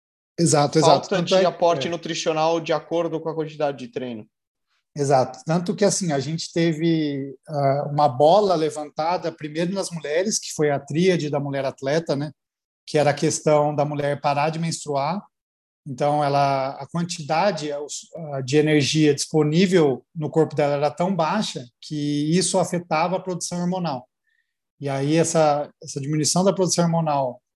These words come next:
Speaker 1: é, consequentemente, fazia com que a, a paciente parasse de menstruar,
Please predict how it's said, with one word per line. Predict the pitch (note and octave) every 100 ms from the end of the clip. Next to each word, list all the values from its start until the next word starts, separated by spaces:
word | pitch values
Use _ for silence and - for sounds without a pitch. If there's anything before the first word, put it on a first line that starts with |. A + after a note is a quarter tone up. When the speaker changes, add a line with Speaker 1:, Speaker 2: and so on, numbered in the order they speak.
| -
Speaker 1:
é, | D3+ C#3 C3+
consequentemente, | C3 D#3 D3 D#3 D#3+ - D#3 D3+ D3
fazia | - C#3+ C#3+
com | D3 C#3+
que | D3+
a, | C#3+ - _
a | - C#3 C3
paciente | B2 C#3+ C#3+ D3
parasse | - C#3+ D3 F3 F3
de | E3+
menstruar, | E3 D#3+ D3 C3+ D3